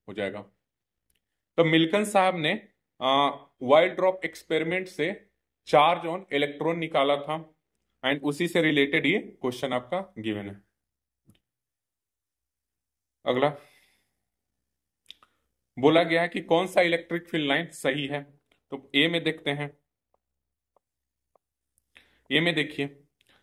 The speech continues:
ए में बता रहा है कि एक कंडक्टर है, कंडक्टर से, अ, कंडक्टर पे पॉजिटिवली चार्ज है, डिस्ट्रीब्यूटेड है, ठीक है।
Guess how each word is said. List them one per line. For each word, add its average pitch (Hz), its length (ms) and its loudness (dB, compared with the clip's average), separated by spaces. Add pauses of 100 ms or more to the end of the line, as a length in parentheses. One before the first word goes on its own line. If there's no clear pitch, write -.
(880)
ए 165 140 4
में 196 160 0
बता 180 280 4
रहा 151 160 0
है 170 160 -6
कि 165 80 -2
एक 165 140 -8
कंडक्टर 170 440 0
है, 180 120 0
कंडक्टर 165 500 -4
से, 165 200 -2
अ, 165 400 -12
कंडक्टर 151 560 0
पे 185 120 -2
पॉजिटिवली 165 580 0
चार्ज 143 400 2
है, 151 80 -2
डिस्ट्रीब्यूटेड 143 640 -4
है, 139 300 -10 (920)
ठीक 165 180 2
है। 175 60 2